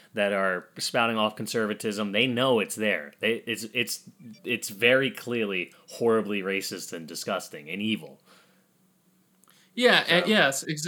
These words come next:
Speaker 2: exactly. And, l-, and, and, and let's make it a little bit clear.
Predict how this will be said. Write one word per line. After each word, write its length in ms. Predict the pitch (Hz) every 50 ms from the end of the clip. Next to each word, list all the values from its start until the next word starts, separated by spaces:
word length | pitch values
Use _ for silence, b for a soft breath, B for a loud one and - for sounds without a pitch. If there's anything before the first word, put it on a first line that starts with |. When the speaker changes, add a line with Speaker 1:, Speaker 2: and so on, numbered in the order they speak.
| -
Speaker 2:
exactly. 460 | - 170 - - 202 185 170 - - - 214
And, 80 | 233 247
l-, 160 | 247 - 226
and, 180 | 220 220 226 -
and, 200 | - 226 214 220
and 180 | - 214 208 214
let's 240 | 233 254 247 -
make 180 | 254 247 247 247
it 80 | 208 175
a 20 |
little 340 | 160 151 147 160 165 170 185
bit 180 | 175 170 160
clear. 500 | - - - 180 175 170 170 160 165 160